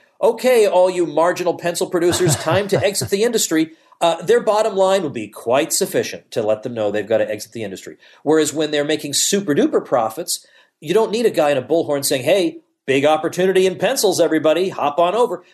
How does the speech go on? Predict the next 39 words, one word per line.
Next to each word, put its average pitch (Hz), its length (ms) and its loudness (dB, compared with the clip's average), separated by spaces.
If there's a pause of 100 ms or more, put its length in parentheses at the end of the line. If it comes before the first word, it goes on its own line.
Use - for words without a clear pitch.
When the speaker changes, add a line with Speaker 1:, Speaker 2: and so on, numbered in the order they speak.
Speaker 1:
People 220 260 -2
see 285 240 2
the 285 100 2
profits 139 500 -2
and 160 160 -4
they 180 100 0
go 233 180 2
into 165 140 -2
pencils. - 420 -8 (220)
So - 220 2
in 175 40 -4
other 220 160 0
words, 180 300 -4
that 214 280 0
is 330 320 0
how 120 420 -2 (240)
the 143 100 -2
economy 127 460 -4
regulates 107 480 -4
Speaker 2:
Hmm. 117 80 -2
Speaker 1:
itself, 110 340 0 (160)
through 196 260 -2
profit. - 560 -2 (420)
And, 160 260 -2
and 170 80 -4
so 190 220 4
you 190 160 -2
don't 196 340 0
need 190 500 -4
some 165 460 -2
fallible 180 640 0
human 156 400 -6
being 120 440 -4 (220)
telling 196 360 0
people, 139 320 -2
"Go 131 220 2
pursue 208 400 -2
your 208 120 0
self-interest." 226 600 0